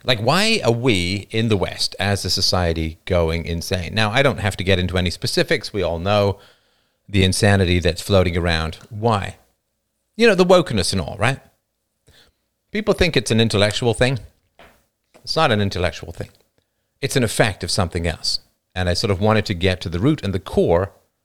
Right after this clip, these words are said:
of what it is, in fact, the root of. And I'm gonna do my studious best.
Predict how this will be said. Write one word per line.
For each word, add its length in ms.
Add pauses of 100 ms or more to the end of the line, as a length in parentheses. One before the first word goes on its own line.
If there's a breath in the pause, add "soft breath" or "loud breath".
(520)
of 200
what 180
it 120
is, 140
in 100
fact, 280
the 80
root 240
of. 300 (420)
And 480
I'm 140
gonna 180
do 180
my 140
studious 480
best. 500